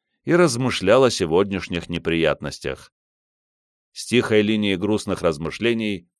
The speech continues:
я свернул на проспект З Н Д, замечательных недоступных девушек. Это был большой проспект В О, но для меня он был проспектом замечательных недоступных девушек. По вечерам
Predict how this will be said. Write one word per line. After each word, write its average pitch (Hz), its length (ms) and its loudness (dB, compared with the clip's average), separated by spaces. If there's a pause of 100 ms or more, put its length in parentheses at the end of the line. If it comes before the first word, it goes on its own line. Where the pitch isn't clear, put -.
(140)
я 123 240 0
свернул 123 440 0
на 120 100 0
проспект - 640 -4
З 87 400 0
Н 92 200 -4
Д, 87 220 0 (420)
замечательных 123 920 -4
недоступных 90 720 -2
девушек. 78 640 -4 (640)
Это - 240 0
был 98 220 4
большой 92 360 2
проспект 87 540 -2
В 80 260 0
О, 80 260 -4 (680)
но 85 160 -4
для 87 160 0
меня 98 300 2
он 101 260 -2
был 104 140 4
проспектом 101 640 0
замечательных 95 800 -2
недоступных 85 680 -4
девушек. 71 640 -4 (580)
По - 80 -8
вечерам 95 600 0